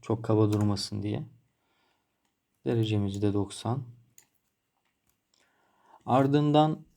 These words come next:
bunu offsetlememiz gerekiyor. Bir milim offsetlesek yeter.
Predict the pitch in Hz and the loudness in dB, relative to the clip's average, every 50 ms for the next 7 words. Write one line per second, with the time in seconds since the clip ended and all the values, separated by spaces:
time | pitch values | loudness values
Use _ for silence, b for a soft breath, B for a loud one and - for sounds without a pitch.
0 | _ - 131 135 147 147 139 143 151 180 190 - 131 147 143 - - - 113 110 | _ -6 0 2 4 4 4 4 2 0 -2 2 2 2 2 2 -2 -4 -4 -2
1 | - 110 104 101 98 98 98 95 98 95 104 101 104 101 101 - - 156 165 165 | 0 0 2 2 2 2 0 -2 -2 -2 0 0 0 -2 -4 -8 -8 -6 -6 -6
2 | - - - 147 151 160 147 135 131 127 117 120 120 120 113 110 117 - - - | -8 -12 -8 2 4 4 6 6 4 4 4 6 6 6 6 4 2 -2 -6 -6
3 | - 117 - 120 117 113 - - 110 - - 117 120 120 - 120 123 147 - - | -6 -6 -6 -6 -6 -6 -4 -6 -8 -6 -4 -6 -6 -6 -4 -4 -4 -4 -6 -10
4 | - - - | -18 -20 -20